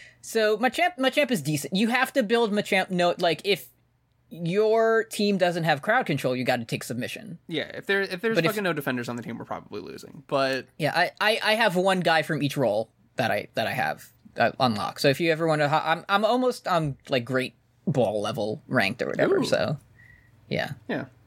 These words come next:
Speaker 2: When you need, when you need a Genshin break, we'll, uh,
Speaker 1: Yeah. P got game night.
Speaker 2: Yeah. I do think
Speaker 1: We can, we
Speaker 2: computers
Speaker 1: can
Speaker 2: have feelings.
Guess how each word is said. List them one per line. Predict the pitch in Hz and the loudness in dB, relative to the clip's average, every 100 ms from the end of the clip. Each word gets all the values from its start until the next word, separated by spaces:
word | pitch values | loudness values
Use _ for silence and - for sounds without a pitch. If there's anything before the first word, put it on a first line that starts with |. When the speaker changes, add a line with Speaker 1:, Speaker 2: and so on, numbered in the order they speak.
| _ | _
Speaker 2:
When | - 185 | -4 0
you | 196 | 2
need, | 175 165 | 0 -2
when | 180 | 0
you | 180 | 2
need | 170 | 0
a | 139 | 0
Genshin | 131 123 117 | -2 -2 -2
break, | 117 90 - - | -4 -6 -8 -16
we'll, | - - | -16 -14
uh, | - - - _ _ _ _ _ _ - | -16 -18 -20 _ _ _ _ _ _ -12
Speaker 1:
Yeah. | - - _ | -12 -12 _
P | - | -2
got | 196 143 | 2 2
game | 120 | 0
night. | 95 64 - | -6 -10 -12
Speaker 2:
Yeah. | - - _ - | -20 -20 _ -8
I | 175 | -4
do | 202 | -4
think | 185 156 | -2 -2
Speaker 1:
We | 302 | 0
can, | 262 | 0
we | |
Speaker 2:
computers | - - | 0 -2
Speaker 1:
can | 110 | -10
Speaker 2:
have | |
feelings. | - 71 - - | -12 -20 -20 -20